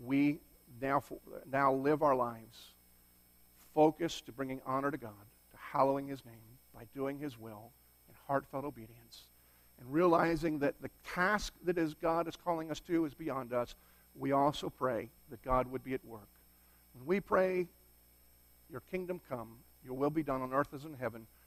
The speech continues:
we are praying for two things. That it is first done in us, and that it is second spread through us to the nations, to people who are living without hope.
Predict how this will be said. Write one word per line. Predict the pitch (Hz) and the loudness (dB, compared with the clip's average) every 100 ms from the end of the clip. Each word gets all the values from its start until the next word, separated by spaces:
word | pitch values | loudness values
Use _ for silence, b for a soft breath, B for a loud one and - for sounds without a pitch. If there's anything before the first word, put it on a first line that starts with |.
| b - | b -8
we | 127 | -4
are | 123 | -2
praying | - 127 131 131 | -2 -2 -2 -6
for | 123 | -12
two | - 131 | -14 -14
things. | - 113 101 110 - b b b | -14 -20 -20 -20 -20 b b b
That | 127 | -2
it | 139 | -2
is | 120 | 0
first | - 180 - - 123 | 2 2 2 -8 -4
done | 160 170 180 - | -2 -2 -6 -4
in | 147 156 - 113 - | -2 -2 -8 -20 -20
us, | - - - _ _ _ _ _ _ _ _ _ - _ - | -20 -20 -20 _ _ _ _ _ _ _ _ _ -20 _ -16
and | 131 | -10
that | 131 127 | -6 -6
it | |
is | 123 | -6
second | - 160 156 131 - - _ _ _ _ _ | -2 0 0 -6 -8 -20 _ _ _ _ _
spread | - - 143 139 120 | -20 -10 0 0 0
through | - 180 127 | -6 -6 -6
us | 107 - - - _ _ _ - | -10 -20 -20 -20 _ _ _ -18
to | 120 | -16
the | |
nations, | 117 101 - - _ _ - _ _ _ _ _ _ _ _ _ _ _ _ _ _ _ _ _ _ - | -16 -20 -20 -20 _ _ -20 _ _ _ _ _ _ _ _ _ _ _ _ _ _ _ _ _ _ -20
to | - | -12
people | 139 - | -10 -10
who | 120 120 | -14 -8
are | 113 | -6
living | 113 135 147 | -2 -4 -4
without | 139 131 127 | -8 -8 -8
hope. | 123 107 | -10 -20